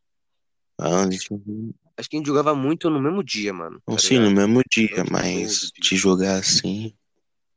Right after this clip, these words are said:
Speaker 1: a gente não jogou muito, não.
Speaker 2: Uhum.
Speaker 1: Mas depois, mano, não teve, tá ligado? A gente só ia
Speaker 2: É, é, a gente ficou na seca, mano,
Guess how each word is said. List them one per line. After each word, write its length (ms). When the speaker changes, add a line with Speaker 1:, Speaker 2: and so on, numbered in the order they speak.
Speaker 1:
a 100
gente 140
não 60
jogou 200
muito, 240
não. 280
Speaker 2:
Uhum. 100
Speaker 1:
Mas 200
depois, 360
mano, 240
não 260
teve, 360
tá 120
ligado? 260
A 40
gente 160
só 240
ia 560
Speaker 2:
É, 440
é, 60
a 40
gente 160
ficou 240
na 100
seca, 500
mano, 280